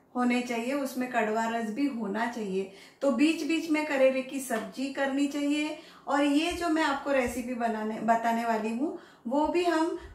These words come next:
थोड़ी थोड़ी अचार की तरह ले सकते हैं और उससे हमारे मुंह का taste बढ़ा सकते हैं। तो आइए देखते हैं इसके लिए क्या चाहिए।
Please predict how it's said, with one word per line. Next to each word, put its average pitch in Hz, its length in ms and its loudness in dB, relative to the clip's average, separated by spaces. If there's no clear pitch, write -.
थोड़ी 311 320 2
थोड़ी 277 300 2
अचार 262 420 2
की 277 120 -6
तरह 262 440 -2
ले 277 240 2
सकते 262 380 -4
हैं 269 140 0
और 330 100 -2
उससे 269 540 -6
हमारे 240 320 2
मुंह 254 280 2
का 269 200 -2
taste 285 520 -4
बढ़ा 240 340 0
सकते 214 440 -6
हैं। 180 400 -8
तो 262 60 -2
आइए 262 360 2
देखते 302 340 -4
हैं 320 60 -2
इसके 285 280 -4
लिए 247 180 -2
क्या 233 260 0
चाहिए। 254 420 -2